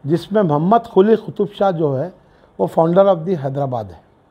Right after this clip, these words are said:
और हैदराबाद का नाम मोहम्मद कुली कुतुब शाह ने हैदराबाद नाम रखा, मौला अली हैदर कर्रार के नाम से हैदराबाद रखा। आज हम उस, उसी शहर में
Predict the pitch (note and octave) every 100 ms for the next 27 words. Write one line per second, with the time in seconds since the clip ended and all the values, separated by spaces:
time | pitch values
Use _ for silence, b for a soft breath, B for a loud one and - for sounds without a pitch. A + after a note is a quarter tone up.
0 | _ b b b b b b b - E3
1 | F3 - D3 D#3+ G3 G3+ G3+ G3+ F#3 F3+
2 | G3 E3 D#3+ G3 G3 F3 F#3 - D3 E3+
3 | C#3 F#3 G#3 - b b b b - F3+
4 | E3+ D#3 D#3 E3 F#3+ F3+ E3 E3+ F3 D#3
5 | - F#3 G3+ G3 b b - D3+ F3+ F3+
6 | E3 F3 G#3 G3+ _ - C3+ D#3+ F#3 F#3
7 | E3 D#3 F3+ F#3 F#3 F3+ E3 _ _ _
8 | _ b b b - D3 F3 F3+ F3+ D3
9 | D#3 D3+ E3 E3+ D3+ - E3 - b b
10 | b - D#3 F#3+ B2 D#3 G#3+ B3+ - _
11 | - C#3+ - - - C#3+ - A#3 A3 G#3
12 | - - D#3+ F#3+ G#3 G#3